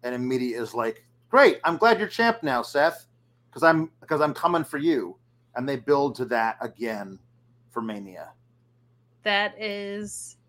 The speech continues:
Speaker 2: better booking than what I had. <laughs> My heart is with Sami Zayn. I think it would be so fun to see him have an identity crisis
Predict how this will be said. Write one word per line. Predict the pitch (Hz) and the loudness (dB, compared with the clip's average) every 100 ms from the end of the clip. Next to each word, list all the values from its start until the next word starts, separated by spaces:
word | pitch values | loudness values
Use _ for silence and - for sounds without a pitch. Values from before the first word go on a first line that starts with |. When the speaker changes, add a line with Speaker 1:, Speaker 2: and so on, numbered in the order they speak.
| _ - | _ -2
Speaker 2:
better | 190 190 | 0 -2
booking | 190 185 175 190 240 - - | -4 -6 -8 -10 -10 -14 -10
than | 196 185 | -8 -8
what | 175 | -8
I | 165 196 | -6 -4
had. | 277 220 - - - | -4 -4 -6 -6 -4
<laughs> | - - 277 | -4 -2 8
My | 285 285 277 285 | 12 12 12 10
heart | - 311 302 330 285 _ - | 10 8 8 6 0 _ 6
is | 277 269 | 6 8
with | 262 - | 4 6
Sami | 262 233 233 | 4 4 2
Zayn. | 240 233 233 240 - | 2 2 2 0 2
I | 226 | 4
think | - 202 | 2 0
it | 214 | 0
would | 208 | 0
be | 220 | -4
so | - 214 | 0 0
fun | 208 208 202 | 2 0 0
to | |
see | 208 220 | -4 -4
him | 233 208 | -4 0
have | 202 185 | 0 0
an | 185 | -2
identity | 180 180 185 180 185 | -2 -2 -4 -6 -8
crisis | - 190 185 190 190 - | -4 -6 -4 -8 -10 -12